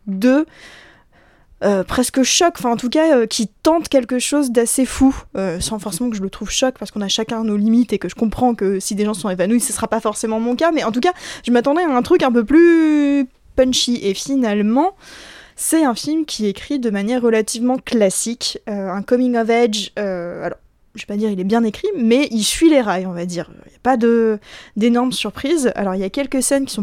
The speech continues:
particulièrement bien shootées, ça, on va pas lui retirer Joëlle Ducournau, elle est, c'est une très bonne réalisatrice, ça, il y a pas de doute. Et, euh, Titane l'a confirmé, et je trouve Titane bien plus intéressant sur tellement d'aspects, mais c'est pas le sujet de, de, d'aujourd'hui. Euh, disons que,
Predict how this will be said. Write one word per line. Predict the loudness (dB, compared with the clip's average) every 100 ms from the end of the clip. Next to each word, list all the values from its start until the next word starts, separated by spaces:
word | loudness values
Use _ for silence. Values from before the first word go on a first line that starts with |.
| -4
particulièrement | -4 -4 -6 -10 -2 0 2 2 0 0
bien | 0 0
shootées, | 0 -4 -2 -2
ça, | -2 -4
on | -6 -8
va | -6
pas | -2
lui | -2
retirer | -4 -6 -4
Joëlle | -2 -2
Ducournau, | -2 -4 -2 0 2 2
elle | 0 -2
est, | -4 -8 -10
c'est | -14 -12 -6
une | -6
très | -2 0
bonne | 2 0
réalisatrice, | 0 -2 0 -2 -2 -6
ça, | -6 -8
il |
y | -4
a |
pas | -2
de | -2
doute. | -2 -2 -4 -6 -18 -18 -16 0
Et, | 2 2
euh, | 0
Titane | -4 -2 0
l'a | 0
confirmé, | -2 -6 -4 -2 0 0
et | -2
je |
trouve | -6 -10
Titane | -10 -4 -2 0
bien | 2 2 2
plus | -2 -2
intéressant | -2 -2 -2 -4
sur | -8 -12 -4
tellement | 0 0 0
d'aspects, | 0 -2 -2 -4 -2 -8
mais | -6
c'est | -8
pas | -6 -6
le |
sujet | -6 -4 -4
de, | -2 -6 -6
de, | -8 -8 -8 -14 -20 -20 -20 _
d'aujourd'hui. | 2 4 4 2 0 0 -4 _
Euh, | -8 -4
disons | -2 0 0 -2
que, | -2